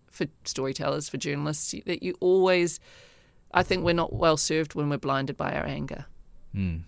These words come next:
Speaker 1: Yeah.
Speaker 2: How is it watching some of those people that you encountered in the Porirua story now have to almost go through their storytelling again, uh, with
Speaker 1: Yeah.
Speaker 2: this?
Speaker 1: God, it's so traumatizing. It's,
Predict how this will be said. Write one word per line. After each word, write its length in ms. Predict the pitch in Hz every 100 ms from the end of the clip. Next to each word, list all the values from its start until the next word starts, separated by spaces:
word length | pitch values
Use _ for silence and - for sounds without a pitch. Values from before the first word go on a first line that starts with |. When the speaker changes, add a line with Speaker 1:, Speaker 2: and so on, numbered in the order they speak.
| -
Speaker 1:
Yeah. 140 | 156 151 160 - - - - -
Speaker 2:
How 200 | 175 190
is 120 | 175
it 140 | 139
watching 360 | 113 110 - 113
some 200 | - 107
of 60 | 95
those 180 | 92
people 260 | - 92 90
that 140 | 85
you 100 | 82
encountered 460 | 92 - 98 98 92
in 100 | 87
the 60 | 80
Porirua 500 | - 92 85 90 87
story 520 | - 85 76 80 98
now 280 | 104 101 101
have 280 | 98 104 -
to 500 | - 98 95 90 87 98 -
almost 340 | 120 127 120
go 220 | - 104
through 460 | 101 - 104 101 98
their 180 | 95 95
storytelling 640 | - 98 98 - 98 92
again, 560 | 90 90 90 82 80 98 -
uh, 360 | 87 85 82 82
with 300 | - 101 98
Speaker 1:
Yeah. 40 |
Speaker 2:
this? 400 | 98 76 - - -
Speaker 1:
God, 220 | - 156
it's 100 | 151
so 300 | - 247 226
traumatizing. 960 | - - 170 170 185 - - - 180 -
It's, 320 | - -